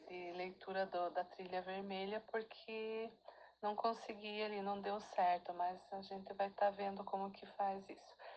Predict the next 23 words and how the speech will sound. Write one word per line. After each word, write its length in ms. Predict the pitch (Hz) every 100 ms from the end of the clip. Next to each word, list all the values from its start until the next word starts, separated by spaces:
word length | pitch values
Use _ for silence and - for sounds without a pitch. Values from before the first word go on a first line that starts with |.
| - -
Então, 200 | - 220
o 40 | 226
que, 300 | - 214 196
o 40 | 202
que 180 | - 226
que 80 |
eu 60 | 226
peço 240 | 214 202 -
pra 120 | 208
vocês? 580 | 208 - - - - - - - - -
Que 160 | -
vocês 580 | 180 190 - - 185 190
leiam, 720 | 190 185 175 180 220 262 269 254
né, 240 | 214 190 214
o 60 |
que, 180 | 220 -
é, 560 | - 190 185 180 180 190 - - - - _ - _ -
é, 340 | - 170 170 175 -
esse 220 | 170 -
início 420 | 185 180 190 190 185
do 80 |
livreto, 720 | 185 185 170 170 196 240 311 320 - - - - - - -
ah, 340 | 196 196 202